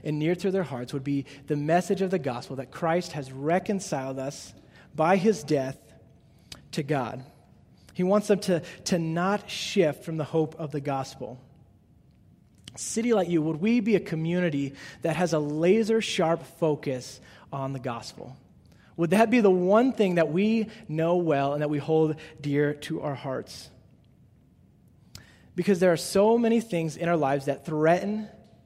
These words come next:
to, to take our attention away from that, that, that promise us something better. They, they exist as false hopes and are always there calling for our attention. They're, they're very,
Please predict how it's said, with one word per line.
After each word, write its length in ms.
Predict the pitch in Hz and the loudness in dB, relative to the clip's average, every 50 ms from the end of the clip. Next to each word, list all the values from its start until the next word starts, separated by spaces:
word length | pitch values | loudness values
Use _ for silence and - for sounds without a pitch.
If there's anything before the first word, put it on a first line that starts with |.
| _ _ _ - - - _ | _ _ _ -20 -20 -18 _
to, 120 | - 180 - | -4 -4 -2
to 120 | - 185 175 | -2 -4 -4
take 300 | - - 196 190 - 196 | 0 0 0 2 4 2
our 80 | 170 | 2
attention 360 | 160 - - 175 165 - - | 0 0 -2 -4 -4 -4 -4
away 220 | 165 143 147 147 147 | -4 0 0 0 0
from 200 | 143 - 139 131 | -2 -4 -10 -10
that, 240 | 131 127 131 143 147 | -10 -10 -8 -4 -4
that, 200 | 151 147 139 - - - - - | -2 -2 -4 -8 -14 -8 0 0
that 120 | 175 175 | 0 0
promise 480 | 180 - 190 185 190 214 233 220 - 220 | 2 2 4 4 4 4 2 2 2 0
us 100 | 196 - | 0 2
something 380 | - 202 190 190 208 202 196 | 2 0 2 2 0 0 0
better. 260 | 165 156 160 143 139 | 2 2 2 2 2
They, 220 | 143 147 151 151 147 - - - - - - | 0 0 0 -2 -2 -6 -14 -18 -18 0 2
they 80 | 160 | 2
exist 420 | 156 143 139 139 175 202 202 - - | 2 2 0 2 2 2 2 4 2
as 180 | 180 160 147 - - - - | 2 2 0 -6 -14 -20 -20
false 580 | - - - - 196 196 208 220 214 - - - - - - - | -20 -16 -2 2 4 4 4 4 2 -2 -6 -8 -10 -14 -20 -20
hopes 600 | - - 175 156 143 143 151 147 - - - - - - - _ _ _ _ - - - _ - _ _ _ _ _ - | -8 -4 -2 0 0 0 -2 -4 -8 -10 -12 -14 -18 -20 -20 _ _ _ _ -20 -20 -20 _ -20 _ _ _ _ _ -4
and 140 | 165 165 | 0 0
are 100 | 156 151 - - | 0 -2 -2 -2
always 640 | 175 208 208 214 220 208 208 208 202 202 208 202 - - - - - - - - 151 | 4 8 8 8 10 8 8 8 8 6 6 4 -2 -10 -16 -18 -20 -20 -20 -16 -2
there 540 | 143 160 156 151 147 143 139 139 143 135 - - - - - | 2 4 4 6 6 4 2 0 -2 -4 -10 -18 -20 -20 -20
calling 560 | - - - 175 165 165 160 156 156 156 151 151 - - - | -14 -2 0 2 2 4 2 0 0 -2 -4 -8 -12 -20 -20
for 300 | - - 151 139 139 135 | -12 -6 -2 -2 -2 0
our 180 | 135 139 135 | 0 -2 -2
attention. 580 | 135 127 - - 131 127 123 - 127 - - 131 - - - - - - - _ _ _ _ - | -4 -6 -8 -10 -10 -10 -10 -12 -12 -12 -12 -14 -16 -20 -20 -20 -20 -20 -20 _ _ _ _ -4
They're, 220 | - 170 185 175 175 - 190 - | 0 0 0 0 0 -6 0 2
they're 160 | 180 185 185 | 4 4 4
very, 400 | 175 151 196 208 214 214 214 208 | 6 6 8 8 10 10 8 6